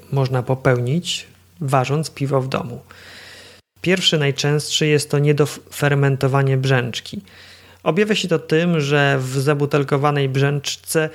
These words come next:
jest zbyt dużo cukru, który zasili tak mocno nasze drożdże, że wprodu-, wyprodukują tak dużo dwutlenku węgla, że on się po prostu w tej butelce nie zmieści i co?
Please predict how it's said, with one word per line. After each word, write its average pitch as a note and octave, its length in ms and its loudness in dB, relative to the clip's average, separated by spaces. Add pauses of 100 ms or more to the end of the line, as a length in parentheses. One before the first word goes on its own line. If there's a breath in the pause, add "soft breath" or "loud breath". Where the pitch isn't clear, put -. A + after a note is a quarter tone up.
(180 loud breath)
jest C#3+ 180 2
zbyt C#3 280 -2
dużo C#3 260 0
cukru, D3 500 -2
który C3+ 520 -2 (720 loud breath)
zasili C#3+ 440 -2
tak D3+ 280 -4
mocno C#3+ 380 -2
nasze C#3 260 -4
drożdże, C#3 420 0
że C#3 120 -2
wprodu-, C3+ 460 -2
wyprodukują C#3 680 -2
tak C#3 180 -4
dużo C#3 220 0
dwutlenku C3+ 500 -2
węgla, C#3 460 0
że C3+ 220 -4
on C#3 180 -4
się C#3+ 220 -8
po C#3+ 140 -6
prostu C#3 320 -6
w - 60 -12
tej C#3+ 160 0
butelce C3+ 480 0
nie C#3 120 2
zmieści C3 600 -6
i C#3 60 -4
co? - 240 -8